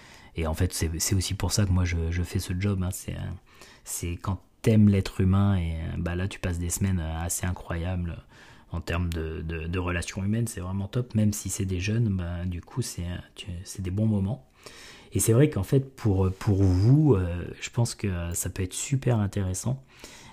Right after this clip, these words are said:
Tu vois, je, je me disais, et c'est quand, quand j'ai fait ce stage et quand j'ai préparé un peu le podcast, c'est parce que je voulais vous en parler, je me suis dit, mais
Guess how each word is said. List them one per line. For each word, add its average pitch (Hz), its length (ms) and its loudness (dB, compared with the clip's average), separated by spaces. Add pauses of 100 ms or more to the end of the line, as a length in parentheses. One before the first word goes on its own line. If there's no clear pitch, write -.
Tu 107 100 -2
vois, 110 120 6
je, 110 260 0 (120)
je 107 140 0
me 113 120 8
disais, 120 380 6
et 110 80 4
c'est 98 560 0
quand, - 120 -10 (140)
quand 107 120 -2
j'ai 101 140 2
fait 113 160 0
ce 104 160 -2
stage 123 280 0
et 101 60 0
quand 104 140 -2
j'ai 95 140 -2
préparé 107 380 -2
un 110 120 2
peu 113 100 -2
le 107 80 -2
podcast, 120 380 -2
c'est - 200 -8
parce 101 140 -2
que - 100 -2
je 101 80 0
voulais 104 140 2
vous 101 160 2
en 101 80 0
parler, 113 300 4
je 107 80 2
me 98 80 2
suis 104 200 -2
dit, 131 140 2
mais 101 260 -2